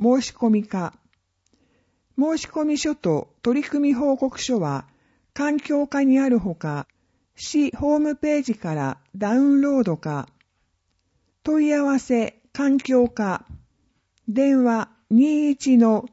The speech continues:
二三一二。ファックス、二三の五一一六。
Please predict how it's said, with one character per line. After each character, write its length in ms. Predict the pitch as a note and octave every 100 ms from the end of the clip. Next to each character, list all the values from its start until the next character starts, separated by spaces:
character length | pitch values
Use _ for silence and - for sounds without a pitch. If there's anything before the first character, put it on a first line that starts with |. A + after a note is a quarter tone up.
| _ _ A#3+
二 280 | C#4 D#4
三 380 | D4+ E4 D4+ A3+
一 300 | G3 - A3
二。 420 | G#3 G3+ E3 A#2 - _ _ _ _ _ _ _ _
フ 120 | C#4+
ァ 20 |
ッ 20 |
ク 120 | C4 -
ス、 340 | E3+ D3+ - _ _
二 240 | C4 D4+
三 420 | D4+ D4 C#4 C4 A#3+
の 260 | A#3 A3 - -
五 320 | A3+ D4+ D#4+
一 340 | D#4+ - A3+
一 200 | F#3+ -
六。 480 | G3+ G3 - D3+ B2+